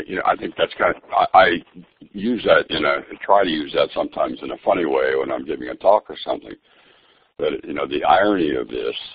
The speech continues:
to, to some degree, you can say education has produced, uh, uh, generations of people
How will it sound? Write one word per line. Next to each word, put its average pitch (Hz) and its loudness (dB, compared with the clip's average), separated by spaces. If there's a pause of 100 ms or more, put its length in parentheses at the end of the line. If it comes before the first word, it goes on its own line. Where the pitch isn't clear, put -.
(1080)
to, 95 -12
to - -8
some 127 4
degree, 85 -2
you 87 -4
can 90 -8
say 80 2
education 87 -4 (560)
has 90 -2
produced, 95 -2 (500)
uh, - -2
uh, - -16 (120)
generations 87 0
of 78 -12
people 85 -4